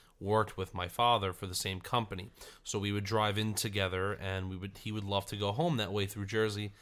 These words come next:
He always used to tell me it's just the fastest route. So right before the New York border, there's a Quick Check there, which if you don't know what Quick Check is, it's just a, uh, coffee place, kinda like a convenience store, like a seven eleven type thing.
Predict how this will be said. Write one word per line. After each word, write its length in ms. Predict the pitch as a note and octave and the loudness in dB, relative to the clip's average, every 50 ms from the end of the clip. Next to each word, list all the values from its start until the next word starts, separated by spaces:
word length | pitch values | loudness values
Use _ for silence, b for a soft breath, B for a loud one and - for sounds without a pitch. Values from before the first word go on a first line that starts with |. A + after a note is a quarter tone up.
| B B B B B B | B B B B B B
He 340 | - G2 G2 F#2 F2+ F2+ E2+ - _ - - | -6 -4 -4 -4 -4 -8 -10 -14 _ -12 -6
always 280 | G#2+ G#2+ G2+ G#2 G2+ G2 | -2 -2 0 0 0 0
used 200 | G2 - G#2+ G2 | 0 -2 -2 -2
to 40 | - | -2
tell 160 | G#2+ G2+ G2 | 0 0 2
me 220 | G2+ G2 F#2+ F2 | 2 2 2 0
it's 160 | G2 F#2+ - | 0 -2 -2
just 200 | - - G2 - | -2 -4 -4 -4
the 60 | - G#2 | -4 -2
fastest 500 | - - G#2 G2 G2 F#2+ G#2+ G2+ - C#3 | 0 2 4 4 4 2 0 -4 -4 -2
route. 300 | D3 D#3+ A#2 F2 D#2+ - B B B B B B B B | 0 2 2 0 0 -4 B B B B B B B B
So 300 | - - - G#2+ G2 G2 F#2+ | -2 0 2 2 2 2 2
right 220 | G2+ A#2 B2+ C3 | 2 2 2 2
before 380 | C3+ B2 - - - A#2+ A#2 A2 | 0 -4 -6 -2 0 2 2 2
the 140 | G#2 A2 G#2+ | 2 0 0
New 160 | A2 A2 G#2+ | 0 2 2
York 180 | G#2 G#2 G2 | 2 2 0
border, 300 | - C3 C#3+ D3 B2+ G#2+ | 0 0 2 2 2 2
there's 320 | G2 G#2 G2+ G2+ G2+ F#2+ - - | 2 2 0 0 0 -2 -2 -2
a 240 | G2 F#2 F#2 F2+ | -2 -2 -2 -2
Quick 260 | E2+ - - F3 E3 - | -2 -2 0 -2 0 0
Check 240 | - - F2 E2+ - | -2 -2 -2 -2 -4
there, 320 | F#2 F#2+ F#2 E2+ E2+ E2 E2 | -6 -6 -4 -4 -4 -4 -6
which 220 | F2 F2+ - - | -6 -6 -6 -6
if 100 | F#2+ F2+ | -6 -4
you 80 | G2 F2+ | -4 -4
don't 140 | F#2+ F#2 | -2 -2
know 100 | F2+ F2+ | -2 -2
what 120 | F2+ F2 - | -4 -4 -6
Quick 180 | - G2 F#2 | -8 -8 -8
Check 260 | - - F#2+ F#2+ - D3 | -6 -6 -6 -4 -2 -2
is, 200 | D#3 D3 A#2+ G2+ | -2 0 -2 -2
it's 160 | F#2 - - | -6 -6 -6
just 200 | - - - - | -8 -8 -6 -4
a, 180 | F#2 F2+ F2 | -4 -2 -2
uh, 140 | F2 F2 F2 | -2 -2 -4
coffee 360 | - - G#2 G#2+ G#2 - G#2+ | -4 -2 0 -2 0 -2 -6
place, 400 | G2+ - G#2 G2+ G2 G2+ G2+ - B B B B B B B - | -8 -4 -2 0 0 0 -2 -6 B B B B B B B 0
kinda 140 | - C#3+ C#3+ | 2 2 4
like 140 | C#3+ C3+ - | 2 2 0
a 60 | B2+ | -2
convenience 480 | - - A2+ A2 A2+ A#2 A#2 A2+ A2 | -2 -2 -2 0 0 0 0 0 0
store, 260 | - - A#2 A#2 A#2 A2 | 0 2 4 4 4 2
like 160 | G#2+ G2 G#2 | 2 0 -2
a 40 | G2 | -2
seven 260 | - - A2 G#2+ G#2+ | -2 0 0 0 2
eleven 340 | G#2 G2+ G2+ G2 G2 G2 G2 | 2 2 2 2 0 0 -2
type 240 | - G2 F#2+ - | -2 -2 -4 -2
thing. 280 | - - G2 F#2+ F#2+ | -2 -2 -2 -2 -2